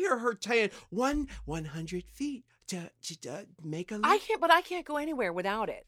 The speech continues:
Speaker 2: So I understand
Speaker 1: Yes, you can.
Speaker 2: a mile.
Speaker 1: Yes, you can. You did it for years before
Speaker 2: No,
Speaker 1: the
Speaker 2: but I
Speaker 1: smartphone.
Speaker 2: didn't. I didn't, but I didn't. I had, I would print out MapQuest.
Speaker 1: Yeah, and what's wrong with that?
Speaker 2: Well,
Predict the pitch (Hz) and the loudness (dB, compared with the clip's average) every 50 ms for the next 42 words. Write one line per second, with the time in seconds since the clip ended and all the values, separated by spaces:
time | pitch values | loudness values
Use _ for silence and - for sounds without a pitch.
0 | _ _ - - 254 - - 269 294 370 415 427 - - - 311 294 277 269 262 | _ _ -2 2 2 6 8 8 8 8 6 2 0 0 2 4 4 4 4 6
1 | 214 196 233 233 - - 247 247 202 - 226 233 240 254 247 262 165 - 285 285 | 6 6 6 6 4 4 4 4 4 4 4 6 8 12 12 12 12 12 12 12
2 | 277 233 196 180 156 139 147 160 165 180 208 202 - 233 220 - 247 240 214 208 | 12 12 12 8 4 2 2 4 6 6 6 6 4 0 2 4 4 6 6 6
3 | 208 180 156 247 277 311 320 311 - - - 226 214 190 190 220 247 262 262 220 | 2 2 4 4 4 6 4 2 0 -2 -2 -2 -2 0 0 0 0 2 0 0
4 | 180 - 190 - - 247 247 392 392 415 508 587 587 427 392 330 302 294 - 302 | 0 -2 -2 2 6 8 12 12 12 12 12 12 12 12 10 10 10 10 8 6
5 | 349 415 554 539 440 262 208 240 240 202 - 320 392 480 523 427 226 - 247 247 | 8 10 10 10 10 8 4 2 2 2 2 2 4 4 4 4 2 2 4 4
6 | 240 208 175 247 277 320 349 240 170 151 _ _ _ _ _ _ _ _ - - | 4 4 2 -4 -2 -2 -2 -2 -4 -6 _ _ _ _ _ _ _ _ 2 8
7 | 277 311 311 294 311 302 220 - 294 277 262 302 - - - 302 302 - 294 262 | 8 8 10 10 10 8 10 10 6 6 6 4 -4 -4 -4 -2 2 6 6 6
8 | - 190 233 247 - - - - - 233 175 131 - - - - - - - _ | 6 6 4 4 4 4 0 -2 2 2 2 2 0 -8 -14 -16 -16 -18 -20 _
9 | _ _ - - - 160 - - - 123 127 131 - - 143 139 147 139 180 185 | _ _ -16 -8 -8 -8 -8 -6 -6 -6 -6 -6 -6 -6 -8 -8 -8 -8 -10 -12
10 | 170 - - - - - - - - _ _ - 196 196 170 151 147 - | -14 -14 -18 -20 -20 -20 -20 -20 -20 _ _ -6 -4 -2 -2 -2 -4 -10